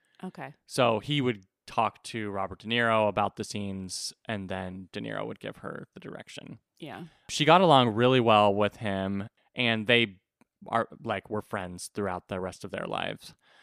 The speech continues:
Speaker 2: He ended up doing a lot to help protect her on set, too,
Speaker 1: Mm.
Speaker 2: um, because she was a child and it was such a gruesome movie.
Speaker 1: Yeah.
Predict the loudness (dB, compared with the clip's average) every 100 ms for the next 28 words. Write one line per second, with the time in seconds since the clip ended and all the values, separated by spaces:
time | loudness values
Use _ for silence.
0 | _ -6 0 4 4 6 6 6 _ _
1 | -20 _ _ -12 2 4 4 4 4 2
2 | 2 -6 0 -2 0 -6 -4 -8 -2 0
3 | 2 0 0 2 2 -2 -2 0 0 -4
4 | -12 -12 -6 -4 -2 -4 -8 -8 -8 -6
5 | -4 -4 -4 -4 -2 -4 -4 0 2 2
6 | 0 -4 -8 -12 _ _ _ -10 -6 -4
7 | -6 -8 -8 -6 -6 -4 -2 -2 -2 -2
8 | -4 -6 -10 -10 -10